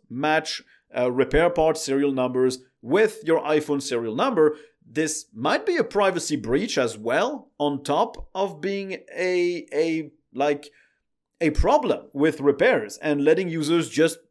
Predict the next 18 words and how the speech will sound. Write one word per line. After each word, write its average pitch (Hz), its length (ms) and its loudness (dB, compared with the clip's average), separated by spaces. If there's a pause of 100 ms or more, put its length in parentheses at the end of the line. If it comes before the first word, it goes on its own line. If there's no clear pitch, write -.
(140)
repair 180 560 4
their 220 200 6
phones, - 560 -2
which - 360 -2 (440)
they 226 220 4
should 285 260 0
have 262 240 2
the 269 120 2
right 247 280 2
to 262 120 0
do. 262 400 0 (880)
Okay, 233 340 2
and 151 140 -2
now 233 160 4
we're 220 160 8
going 196 220 4
to 202 180 -2
complete, 180 560 -2